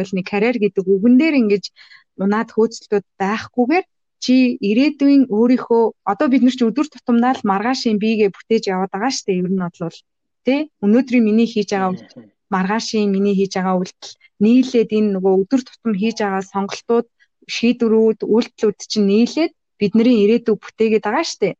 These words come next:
Speaker 1: Одоо жишээ нь яг
Speaker 2: Мгм.
Speaker 1: одоо байгаа Солонгоо гэдэг намайг миний өнгөрсөнд хийсэн сонголтууд, шийдвэрүүд намайг одоо яг чамтай ярих энэ боломжийг олгосон байгаад байна шүү дээ, тийм үү?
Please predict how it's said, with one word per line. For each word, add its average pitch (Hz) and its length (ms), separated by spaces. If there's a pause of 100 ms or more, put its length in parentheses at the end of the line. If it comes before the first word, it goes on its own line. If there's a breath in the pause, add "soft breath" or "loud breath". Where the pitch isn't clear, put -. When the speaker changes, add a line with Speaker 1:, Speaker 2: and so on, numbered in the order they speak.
(880)
Speaker 1:
Одоо 247 160
жишээ 269 320
нь 262 80 (320 loud breath)
яг 294 160
Speaker 2:
Мгм. 254 80
Speaker 1:
одоо 277 220 (180)
байгаа 208 320
Солонгоо 226 480
гэдэг 208 320
намайг 208 340 (300)
миний 220 240
өнгөрсөнд 226 560
хийсэн 202 400
сонголтууд, 202 580
шийдвэрүүд 233 600 (360)
намайг 196 400
одоо 185 460
яг 196 260 (220)
чамтай 190 480
ярих - 240 (340)
энэ 202 300 (140)
боломжийг 202 420
олгосон 185 460
байгаад 185 260
байна 294 140
шүү - 100
дээ, 180 140
тийм 226 180
үү? 170 60